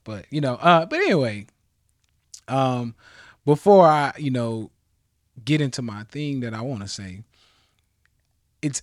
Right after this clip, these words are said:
absolutely one of the things that we should be following as Black and brown people,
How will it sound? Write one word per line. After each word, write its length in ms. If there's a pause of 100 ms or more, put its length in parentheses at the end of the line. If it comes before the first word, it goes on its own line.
(100)
absolutely 640
one 200
of 80
the 100
things 280
that 100
we 160
should 400
be 100
following 580
as 280
Black 280
and 120
brown 280
people, 380